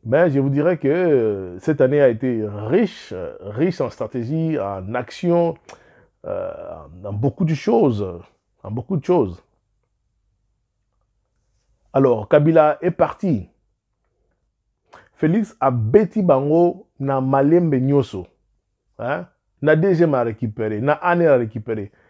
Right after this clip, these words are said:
Il y a, il y a des gens qui ont été interdits de voyager. Bo-, bo-, ça, ils ont nyoso wana. Et durant les deux années, Oyo, l'armée est en train de récupérer des villes, des localités.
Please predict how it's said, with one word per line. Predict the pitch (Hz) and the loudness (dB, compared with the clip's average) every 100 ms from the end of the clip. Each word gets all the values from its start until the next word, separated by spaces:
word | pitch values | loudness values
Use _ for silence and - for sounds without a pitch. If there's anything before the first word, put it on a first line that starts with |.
| _ _ _ _ | _ _ _ _
Il | 143 | -14
y | |
a, | 131 | -10
il | 151 147 | -8 2
y | |
a | 156 | 2
des | 156 | 4
gens | 202 | 2
qui | 185 | 2
ont | 165 | 0
été | 147 175 | 4 4
interdits | 156 139 147 | 4 4 2
de | 165 143 | 4 2
voyager. | 127 139 143 151 185 117 101 | 2 0 0 2 2 2 -4
Bo-, | 147 156 151 | -2 2 2
bo-, | 156 202 | 4 4
ça, | 220 | 4
ils | 190 | 6
ont | 180 | 4
nyoso | 170 - | 2 0
wana. | 131 101 92 _ _ _ | -2 -4 -14 _ _ _
Et | 160 | 0
durant | 151 170 208 | 2 2 2
les | 170 | 2
deux | 131 131 233 160 | 2 0 0 0
années, | 151 170 | 0 2
Oyo, | 175 139 143 _ - | 2 2 -2 _ 2
l'armée | 160 160 160 196 | 4 4 2 -2
est | 202 175 | -2 -2
en | 160 160 | -4 -4
train | 185 185 | -4 0
de | 160 | 2
récupérer | 151 151 175 147 180 | 0 0 -4 0 0
des | 165 160 | 2 0
villes, | 147 196 156 | 0 -2 0
des | |
localités. | 160 147 160 170 170 214 113 | -2 0 0 -2 2 2 2